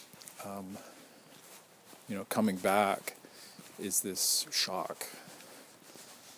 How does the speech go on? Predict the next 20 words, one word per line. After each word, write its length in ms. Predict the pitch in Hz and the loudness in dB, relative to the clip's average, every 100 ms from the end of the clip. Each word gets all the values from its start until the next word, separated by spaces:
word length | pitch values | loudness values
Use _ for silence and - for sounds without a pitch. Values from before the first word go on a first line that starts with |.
| - - - - 104 | -18 -20 -20 -16 -10
Uh, 200 | 92 180 | -8 -2
maybe 320 | 127 113 107 | 4 4 4
a 40 | 95 | 2
mini 400 | 95 113 143 160 | 6 6 6 6
culture 380 | - 156 - 156 | 4 4 4 2
shock. 420 | - 151 - - - - - - - - - - - - - - - - - - - - - - - - - - - - - - - - - - | 2 -2 -4 -12 -14 -16 -16 -16 -18 -20 -20 -20 -20 -20 -20 -20 -20 -20 -20 -20 -20 -20 -18 -20 -20 -20 -20 -20 -18 -10 -6 -6 -8 -14 -16 -2
So 200 | - 156 | 10 12
there's 120 | 139 | 12
something 420 | - 185 180 113 107 - | 12 10 10 6 4 -4
to 100 | - | 0
be 100 | 101 | 4
said 300 | - 110 104 | 10 10 10
for 180 | - 90 - - - - - - - - | 6 -2 -4 -18 -18 -20 -18 -18 -18 0
getting 280 | 110 98 98 | 2 2 0
away, 420 | 92 98 98 98 107 - - - - - - | 0 2 4 2 0 -12 -16 -18 -20 -14 -6
getting 280 | - 185 | 0 0
away 340 | 185 180 135 147 | 0 0 0 0
from 200 | - 104 | -2 -6
it 80 | 104 | -6
all. 240 | 101 - | -6 -6